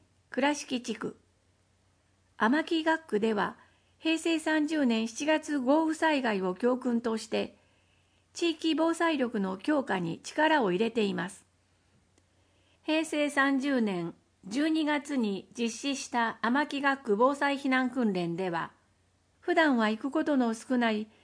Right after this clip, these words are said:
指定避難所となっている天城高校体育館に実際に足を運び、自分自身の目で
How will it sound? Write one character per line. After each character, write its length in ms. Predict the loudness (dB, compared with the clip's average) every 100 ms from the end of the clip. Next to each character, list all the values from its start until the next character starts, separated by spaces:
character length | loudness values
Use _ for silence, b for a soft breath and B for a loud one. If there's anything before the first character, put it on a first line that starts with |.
| b b
指 120 | -6
定 180 | -2 -2
避 140 | 0
難 220 | 2 2 0
所 100 | 0
と 140 | 2
な 140 | 2
っ 20 | 0
て 200 | 0 0
い 120 | 0
る 260 | -2 -4 -2
天 280 | 2 2 0
城 160 | -4
高 200 | 0 0
校 360 | 0 -2 -4 -8 _
体 180 | -6 -6
育 200 | -4 -8
館 220 | -6 -10 -12 _ _ _ -2
に 140 | -2
実 160 | 2 -2
際 280 | 0 2 2
に 160 | 2 0
足 280 | -2 0 0
を 100 | 0
運 340 | -2 -2 0
び、 240 | 2 0 b b b b b b b -2
自 80 |
分 200 | 2 2
自 240 | 2 0 2
身 140 | 2
の 120 | 2
目 160 | 2 2
で 240 | 0 -4